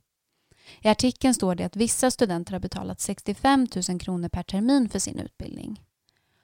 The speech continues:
Har de här studenterna rätt att få tillbaka sina pengar med stöd av Högsta domstolens dom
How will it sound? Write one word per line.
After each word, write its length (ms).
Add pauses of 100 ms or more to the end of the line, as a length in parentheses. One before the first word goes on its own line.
(160)
Har 120
de 80
här 200
studenterna 580
rätt 320
att 100
få 100
tillbaka 400
sina 200
pengar 500
med 160
stöd 340
av 60
Högsta 260
domstolens 560
dom 320